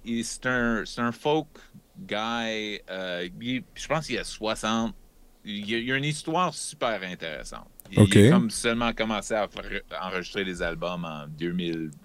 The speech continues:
Speaker 1: quelque chose, là.
Speaker 2: Ok.
Speaker 1: Puis il a comme soixante ans. Mais toutes ces chansons-là, c'est des petites, il y a comme une minute, une minute et demie.
Speaker 2: Ok.
Speaker 1: Et c'est, c'est super beau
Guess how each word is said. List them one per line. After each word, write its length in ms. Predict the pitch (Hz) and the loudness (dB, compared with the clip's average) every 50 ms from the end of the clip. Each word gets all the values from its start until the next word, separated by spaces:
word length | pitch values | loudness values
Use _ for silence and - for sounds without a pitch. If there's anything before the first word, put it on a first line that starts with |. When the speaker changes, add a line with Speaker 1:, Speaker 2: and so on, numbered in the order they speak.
| - - - | -20 -20 -10
Speaker 1:
quelque 180 | - 82 78 - | -8 -8 -8 -6
chose, 460 | - - 80 85 95 107 117 113 113 | -4 -2 -2 -2 -2 -2 -6 -6 -6
là. 140 | 120 127 139 147 - - - - | -8 -8 -8 -8 -12 -4 2 4
Speaker 2:
Ok. 200 | 104 98 - 98 98 120 175 208 196 - - | 6 6 10 10 12 12 12 12 10 8 4
Speaker 1:
Puis 140 | - 104 101 | 0 2 4
il 60 | 98 | 4
a 60 | 90 | 4
comme 180 | - - 101 95 | 2 0 0 0
soixante 540 | - - 113 110 101 - 113 107 98 90 104 | 0 0 0 0 2 2 2 0 0 2 2
ans. 200 | 110 117 120 - - - | 2 0 0 -2 -4 -4
Mais 220 | 113 120 120 117 120 - | -2 0 0 -2 -2 -2
toutes 180 | - 180 190 190 | -2 -2 -2 -2
ces 180 | - 175 160 | -2 -2 -2
chansons-là, 600 | 131 - 135 127 120 117 - 120 113 110 113 123 139 | 0 0 0 -2 -2 -2 -4 -4 -4 -4 -2 -4 -4
c'est 200 | - - - 113 | -6 -8 -10 -8
des 100 | 113 113 | -8 -8
petites, 800 | 107 - - - - - 123 135 185 233 233 233 233 226 220 - - - _ _ _ _ _ _ _ _ _ - - - - - - - - - - - - 202 | -8 -10 -14 -14 -10 -4 -2 0 2 2 2 2 0 0 -2 -4 -8 -16 _ _ _ _ _ _ _ _ _ -20 -20 -20 -20 -20 -20 -14 -12 -12 -10 -12 -12 -10
il 80 | 151 | -10
y 40 | 151 | -10
a 40 | 151 | -10
comme 260 | - - 190 185 175 | -6 -4 -2 0 0
une 260 | 170 170 165 160 160 | 0 -2 -2 -2 -2
minute, 720 | 156 156 151 147 147 156 170 175 - - - - - - - | -2 -2 -2 -2 0 0 0 0 -2 -6 -14 -16 -16 -14 -12
une 200 | 127 135 143 143 | -12 -8 -6 -4
minute 340 | 143 139 139 147 160 151 156 | -2 -2 0 0 0 0 0
et 100 | 143 127 | -2 -2
demie. 480 | 117 113 120 123 127 147 160 170 175 165 - _ - - - - - - | -2 -2 -2 -2 -2 -2 -4 -4 -6 -8 -12 _ -20 -20 -20 -2 4 6
Speaker 2:
Ok. 220 | 104 101 - - | 6 6 8 8
Speaker 1:
Et 180 | 104 90 92 131 | 8 10 10 10
c'est, 640 | 180 185 - - 135 135 131 127 123 120 117 110 - - - 123 | 8 8 4 2 0 2 2 2 2 2 2 0 -2 -6 -12 -12
c'est 200 | - - 131 120 | -8 -4 -4 -4
super 720 | - - - 185 175 - 226 220 220 202 190 165 123 101 | -4 -6 -8 -6 0 2 4 6 6 6 6 4 2 -2
beau 640 | 92 95 92 87 107 113 123 135 175 196 - - - | -8 -14 -8 -4 -2 -2 -2 -2 -4 -6 -6 -8 -10